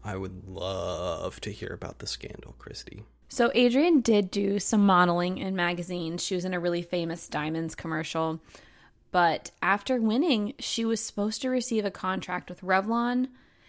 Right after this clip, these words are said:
Speaker 2: and Wilhelmina Models.
Speaker 1: Mm-hmm.
Speaker 2: But she never received these contracts.
Speaker 1: Weird.
Speaker 2: And she, like, reached out to Top Model and Tyra Banks, but was completely ignored. And later, Adrian was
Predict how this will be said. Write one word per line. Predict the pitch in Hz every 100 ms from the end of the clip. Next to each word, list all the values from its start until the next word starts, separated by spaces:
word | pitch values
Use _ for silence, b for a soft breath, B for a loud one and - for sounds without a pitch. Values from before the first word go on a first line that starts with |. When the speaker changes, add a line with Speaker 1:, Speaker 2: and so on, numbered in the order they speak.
| b
Speaker 2:
and | 202 196 185 185 -
Wilhelmina | 202 202 214 196 180
Models. | 170 156 147 78 - - - _ -
Speaker 1:
Mm-hmm. | 117
Speaker 2:
But | 180 175 - - -
she | - 220 196
never | 196 190 214 220
received | 214 - 226 254 202
these | - -
contracts. | - 196 208 170 - - - - - B B -
Speaker 1:
Weird. | - 101 117 110 -
Speaker 2:
And | 208 190 180 180 -
she, | - 214
like, | - -
reached | 208 226 -
out | 240 226 -
to | - 196 180
Top | - 175
Model | 196 226 247 247 240
and | 190 202
Tyra | - 202 180
Banks, | 175 175 233 -
but | - -
was | -
completely | - 185 214 190 196
ignored. | 170 151 147 - 185 - b
And | 185 180 170 175 - b b b _
later, | 202 190 208 226 220 -
Adrian | 190 190 208 202
was | 202